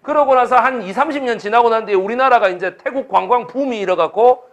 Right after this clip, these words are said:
파타야, <laughs> 푸켓 같은 데 가니까 어떻게 돼?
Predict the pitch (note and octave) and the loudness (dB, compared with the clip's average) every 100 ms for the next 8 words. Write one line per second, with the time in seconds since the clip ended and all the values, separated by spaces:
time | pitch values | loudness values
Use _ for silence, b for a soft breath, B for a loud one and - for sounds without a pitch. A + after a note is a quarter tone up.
0 | b b b - A3+ A3+ C4+ A3 - F3+ | b b b -8 -6 -2 0 0 -2 -8
1 | - G3+ G3 A#3 E3+ F3+ E3 F3+ F#3 F3 | -10 -14 -8 -6 -4 -6 -4 -4 -4 -4
2 | C3 C#3+ C#3 B2+ G2 | -4 -4 -6 -6 -10